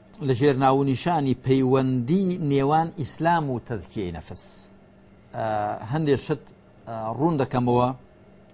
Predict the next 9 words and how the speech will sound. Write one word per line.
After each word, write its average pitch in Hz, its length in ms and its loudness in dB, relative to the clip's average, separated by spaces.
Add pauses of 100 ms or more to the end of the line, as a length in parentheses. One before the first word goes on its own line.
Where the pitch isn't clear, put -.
(440)
کە، 123 160 0 (920)
ئە، 101 100 -6 (1900)
بەبێ 143 240 2 (100)
حاڵی 135 400 8
بوون، 143 200 0 (1400)
حاڵی 107 320 -2
بوونی 120 320 -2
باش 113 200 6 (1080)
لەو 120 160 -2